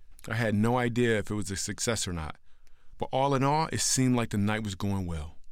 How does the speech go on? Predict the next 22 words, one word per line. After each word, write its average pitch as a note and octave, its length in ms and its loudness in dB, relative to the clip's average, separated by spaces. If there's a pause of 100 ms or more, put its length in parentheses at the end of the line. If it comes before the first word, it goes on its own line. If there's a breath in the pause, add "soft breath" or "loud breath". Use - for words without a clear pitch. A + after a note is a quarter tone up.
(180)
When G#2 120 -2
they G#2 60 0
called C3+ 360 0
my C#3 100 2
name, B2+ 580 2
I A2 40 -4
stepped A2+ 400 -2
out B2 240 0
onto A#2+ 240 0
the A#2 80 -2
stage A2 360 0
of G2 60 -4
this - 420 -4
huge F3+ 300 0
concert A2 400 -2
hall. D#2 320 -6 (260)
The A2 80 0
men C3 340 6
were A#2+ 140 2
all B2 240 2
in A#2 80 2
tuxedos. C3 880 2